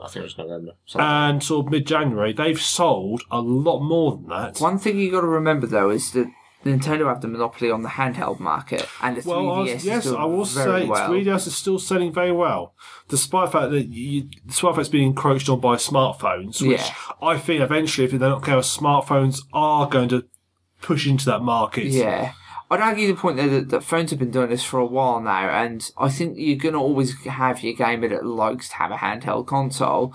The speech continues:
Speaker 3: and I think that is where Nintendo's gonna get the bulk of
Speaker 2: Mm.
Speaker 3: their,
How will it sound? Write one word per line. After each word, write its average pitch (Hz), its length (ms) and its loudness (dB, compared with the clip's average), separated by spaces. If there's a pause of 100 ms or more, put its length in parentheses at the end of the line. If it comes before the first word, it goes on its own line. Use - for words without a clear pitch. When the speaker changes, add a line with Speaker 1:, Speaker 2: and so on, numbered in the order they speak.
(340)
Speaker 3:
and 131 100 0
I 131 40 2
think 143 320 -2
that 156 240 -2
is 139 240 -4 (220)
where 175 360 0
Nintendo's 143 540 0
gonna 131 180 0
get 120 140 2
the 117 80 -2
bulk 131 340 -2
of 113 60 -8
Speaker 2:
Mm. 101 60 -8
Speaker 3:
their, 104 320 0